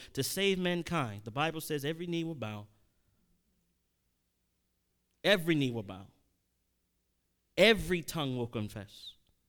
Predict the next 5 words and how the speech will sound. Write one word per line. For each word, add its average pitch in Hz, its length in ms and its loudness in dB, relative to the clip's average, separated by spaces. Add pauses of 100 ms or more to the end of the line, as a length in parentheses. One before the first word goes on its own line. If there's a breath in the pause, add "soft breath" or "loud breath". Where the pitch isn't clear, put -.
(960)
that 107 180 -2
Jesus 156 800 -4 (360)
Christ 143 680 -4 (480)
is 98 180 -4
Lord. 101 400 -6